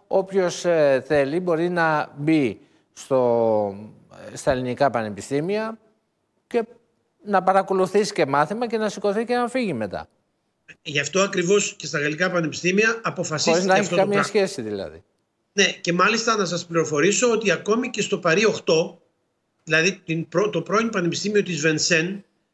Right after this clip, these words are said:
Speaker 2: το οποίο ήταν το πανεπιστήμιο που ιδρύθηκε από τους πρωταγωνιστές του Μάη του εξήντα οκτώ και το οποίο μέχρι τις πρόσφατα δεκαετίες του ενενήντα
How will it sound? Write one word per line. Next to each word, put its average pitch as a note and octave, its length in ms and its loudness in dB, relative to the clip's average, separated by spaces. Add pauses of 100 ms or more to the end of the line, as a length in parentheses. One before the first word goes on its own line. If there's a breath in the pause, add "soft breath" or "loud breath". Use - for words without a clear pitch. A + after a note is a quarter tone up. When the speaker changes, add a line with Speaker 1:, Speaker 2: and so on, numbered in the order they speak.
(180)
Speaker 2:
το G3 100 0
οποίο F#3+ 260 0
ήταν G#3 200 0
το F#3+ 140 -4
πανεπιστήμιο F3 800 -2
που D#3 140 -6
ιδρύθηκε E3+ 760 0
από D#3 260 -6
τους D3 100 -10
πρωταγωνιστές D#3+ 640 0
του F3 120 -4
Μάη F#3 180 4
του F3+ 100 -8
εξήντα - 220 -4
οκτώ D3+ 460 0 (340 soft breath)
και E3 140 -6
το E3+ 100 2
οποίο F#3 280 0
μέχρι F#3 280 -2
τις E3+ 360 -8
πρόσφατα F3+ 380 -2
δεκαετίες D#3+ 500 -2
του F3+ 80 -4
ενενήντα D#3 600 0